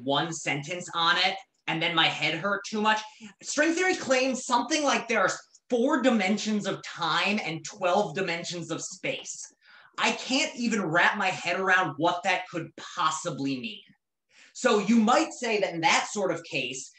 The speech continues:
maybe there are things out in the world that I can't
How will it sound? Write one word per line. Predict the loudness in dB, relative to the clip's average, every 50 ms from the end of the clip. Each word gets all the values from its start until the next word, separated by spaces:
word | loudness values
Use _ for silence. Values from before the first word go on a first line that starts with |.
| _
maybe | -2 0 2 2 2 0
there | 0 0 0 0 0 0 2
are | 4 6 6 6 6 4
things | 2 -2 -4 -4 -2 0 2
out | 2 2 0
in | -2
the | -4 -6 -6
world | -2 0 2 2 2 0
that | -4 -6 -6 -4 -2
I | 0 0 0 0 -2 -8 -14 -16 -12
can't | -10 -8 -8 -8 -10